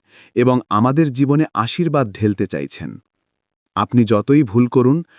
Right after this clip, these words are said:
আল্লাহ ক্ষমাশীল। আপনি যতই দুর্বল বা নিরাশ থাকুন, আল্লাহ শক্তি দেবেন।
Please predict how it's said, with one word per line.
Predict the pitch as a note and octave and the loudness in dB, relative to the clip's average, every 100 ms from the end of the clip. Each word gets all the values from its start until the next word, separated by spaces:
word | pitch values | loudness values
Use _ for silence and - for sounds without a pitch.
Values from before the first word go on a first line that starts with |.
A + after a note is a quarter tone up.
| - _ | -20 _
আল্লাহ | F2+ F2 F#2+ | -4 -2 -4
ক্ষমাশীল। | G2+ - E2 D2+ - B1 G1+ _ _ _ _ - | -6 -8 -6 -6 -8 -10 -12 _ _ _ _ -6
আপনি | G#2 B2 D#3+ | -2 0 2
যতই | C#3 C#3+ C#3 F3 | 2 2 2 0
দুর্বল | C3+ C3 C3+ D3 D#3 | 2 2 2 2 2
বা | D#3 | 2
নিরাশ | D3 B2 B2+ D#3+ D#3 | 2 4 4 2 -4
থাকুন, | - A2+ G#2+ D#2+ - _ _ - - | -8 -6 -4 -6 -8 _ _ -12 -2
আল্লাহ | G2 G#2+ A2+ | 0 0 -2
শক্তি | - G#2+ - F#2 | -4 -6 -4 -4
দেবেন। | E2 D2+ | -4 -8